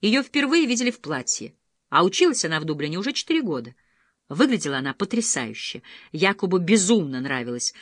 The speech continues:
как она зачесывала волосы в кок, открывая шею. Пришла она с небольшим опозданием, куря огромную сигару,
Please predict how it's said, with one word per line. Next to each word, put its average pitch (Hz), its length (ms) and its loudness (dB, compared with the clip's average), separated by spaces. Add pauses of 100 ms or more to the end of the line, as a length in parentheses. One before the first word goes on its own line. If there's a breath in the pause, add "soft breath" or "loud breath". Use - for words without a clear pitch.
(140 loud breath)
как - 200 -4
она 156 100 -2
зачесывала 151 560 -2
волосы 143 540 -4
в - 180 -20
кок, - 360 -2 (180 soft breath)
открывая 151 480 -2
шею. 117 460 -4 (1200)
Пришла 233 340 2
она 220 160 0
с - 80 -6
небольшим 165 400 -2
опозданием, 196 640 0 (240 soft breath)
куря 180 240 2
огромную 160 440 0
сигару, 214 480 0